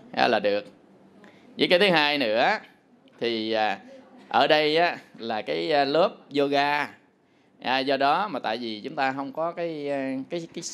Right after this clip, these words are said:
cái, cái mặt bằng rộng đó, chứ có mặt bằng rộng á, thì cái nhân viên yoga sẽ chỉ cho mình một vài thế yoga để mình tập, để hỗ trợ cho thiền định. Và thầy sẽ, à, chỉ cho quý vị về khí công để hỗ trợ thiền định,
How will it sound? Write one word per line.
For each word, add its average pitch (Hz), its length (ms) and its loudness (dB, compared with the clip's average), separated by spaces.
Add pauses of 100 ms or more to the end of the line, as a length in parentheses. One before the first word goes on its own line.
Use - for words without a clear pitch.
(240)
cái, 160 280 -4
cái 156 80 -6
mặt - 140 -2
bằng 101 220 -2
rộng 104 300 -2
đó, 165 100 4 (220)
chứ 160 60 -10
có 170 160 0
mặt 147 60 -6
bằng 104 180 -6
rộng 101 260 -4
á, 285 60 -4 (400)
thì 104 180 2
cái 139 120 0
nhân 131 160 2
viên 127 160 0
yoga 123 300 2
sẽ 127 140 -4
chỉ 104 180 -6
cho 135 140 -2
mình 101 260 -2
một 95 200 0
vài 98 120 2
thế 131 220 -2
yoga 117 500 2
để 101 140 0
mình 104 180 -2
tập, 92 200 -4 (300)
để 110 80 2
hỗ 117 180 2
trợ 95 220 0
cho 113 80 -2
thiền 95 200 -2
định. 104 340 -2 (540)
Và 113 280 6
thầy 104 360 4
sẽ, 113 200 2
à, 127 460 4
chỉ 117 380 -6
cho 123 360 0
quý 143 120 -8
vị 101 300 -6
về 101 220 -4
khí 143 140 -8
công 117 240 -2 (720)
để 117 80 2
hỗ 113 180 2
trợ 101 220 0
thiền 98 200 -4
định, 107 260 -6